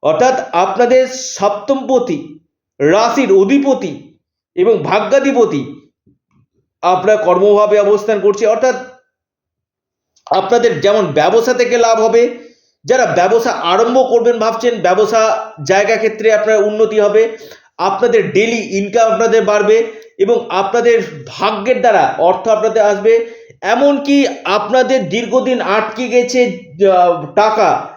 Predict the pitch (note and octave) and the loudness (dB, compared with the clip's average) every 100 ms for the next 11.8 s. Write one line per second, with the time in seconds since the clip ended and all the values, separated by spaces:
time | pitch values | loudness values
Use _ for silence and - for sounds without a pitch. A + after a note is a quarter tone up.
0 | - - - C4 B3 D3+ - - G3 A#3 | -20 -20 -8 0 0 0 -4 -4 -2 0
1 | G3 - E3 G3 A3 A#3 A#3 A3+ G#3+ A3 | 0 0 -2 -2 0 -2 0 0 2 2
2 | A#3 - - _ - G3 A3 A#3+ A#3+ A#3 | 0 -4 -18 _ -6 -4 -2 0 0 0
3 | A#3+ A#3 A#3 A3+ A#3 A3 G#3+ G#3+ A3 A3 | -2 0 -4 -2 0 2 0 -2 -2 0
4 | A#3+ C#4+ - _ _ - G#3 A#3 F#3 - | 0 -4 -16 _ _ -2 0 2 0 -4
5 | E3 F3+ G#3 G#3+ A#3+ - - - _ E3 | -4 -2 -2 0 0 -2 -12 -20 _ -2
6 | F#3+ G3+ A3 A3+ A#3 F#3+ A#3+ B3+ - - | -2 0 -2 0 -2 0 2 2 -2 -12
7 | _ _ _ _ - G#3 - A#3 - - | _ _ _ _ -6 -4 -2 -2 -2 -6
8 | - - F#3 F#3+ A3+ - A3+ A3+ F3 C#3 | -10 -4 -2 -2 -6 -2 -2 0 -2 -2
9 | - - - G#3+ A#3+ A#3 F3 E3 F3+ F3 | -6 -16 -4 0 2 2 2 0 0 -2
10 | E3 G#3 D4+ - B2 C3 C3+ - B3 - | -4 0 0 -2 -6 -4 -4 -4 -6 -8
11 | - B2 C3+ B2+ - A2+ - - | -16 -4 -2 -2 -4 -6 -8 -16